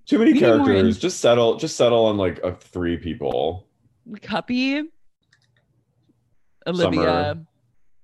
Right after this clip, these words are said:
Speaker 1: Marissa, and Olivia.
Speaker 2: But, like, I need to, I feel like we're gonna get to know these two blonde
Speaker 1: better.
Speaker 2: lesbians. Yeah.
Speaker 1: In Tampa, they're apparently, according to Jordan, in Tampa, there's a culture of who's who.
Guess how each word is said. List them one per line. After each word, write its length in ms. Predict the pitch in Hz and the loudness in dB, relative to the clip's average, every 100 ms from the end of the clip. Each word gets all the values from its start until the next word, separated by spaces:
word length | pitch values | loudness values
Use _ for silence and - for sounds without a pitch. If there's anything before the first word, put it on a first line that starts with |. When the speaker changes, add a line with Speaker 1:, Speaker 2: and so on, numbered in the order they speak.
| - | -10
Speaker 1:
Marissa, 460 | 82 82 - 82 80 | -4 -4 -2 -2 0
and 180 | 78 - | -4 -6
Olivia. 460 | 78 71 69 78 98 _ _ _ _ _ _ _ _ _ _ | -4 -4 -4 -6 -10 _ _ _ _ _ _ _ _ _ _
Speaker 2:
But, 160 | - 196 | -6 -2
like, 260 | 208 185 - - | 2 2 0 0
I 160 | 196 | 0
need 260 | 208 202 208 | 0 -2 -4
to, 240 | 247 214 - | -4 -4 -4
I 100 | 196 | -6
feel 220 | - 254 | -4 -6
like 160 | 302 220 175 170 | -6 -8 -12 -6
we're 140 | 185 | -6
gonna 300 | 185 185 185 | -2 -4 -2
get 180 | 170 - | -4 -4
to 100 | 160 | -6
know 240 | 151 139 | -4 -4
these 320 | 135 139 147 - | -4 -8 -10 -16
two 640 | - 180 160 139 139 151 - - | -10 -2 0 0 0 -2 -4 -14
blonde 440 | 151 147 127 127 | -6 -2 -2 0
Speaker 1:
better. 460 | 101 135 143 147 175 | 2 4 4 2 0
Speaker 2:
lesbians. 520 | 185 - 226 226 - | -6 -8 -8 -8 -8
Yeah. 360 | 170 151 110 - 190 202 _ _ _ _ _ _ 113 | -2 0 0 -4 -6 -10 _ _ _ _ _ _ -4
Speaker 1:
In 120 | 120 | -2
Tampa, 800 | 127 107 101 120 120 120 120 - _ _ _ _ _ _ _ _ _ | 0 0 4 4 6 6 2 -2 _ _ _ _ _ _ _ _ _
they're 200 | 104 107 | -2 0
apparently, 540 | - 101 113 113 117 123 | 0 0 0 0 2 0
according 480 | 117 113 101 104 107 | 0 0 0 0 -2
to 140 | 107 | -6
Jordan, 500 | 92 85 87 95 101 | -4 -2 -2 -2 -4
in 140 | 113 123 | -4 -4
Tampa, 400 | 117 107 147 147 | -2 0 0 2
there's 220 | 151 139 | 2 0
a 60 | 139 | -2
culture 400 | 110 98 113 98 | -2 -4 -2 -4
of 100 | 92 | -4
who's 300 | 95 85 - | -8 -10 -10
who. 360 | 78 58 90 | -10 -10 -14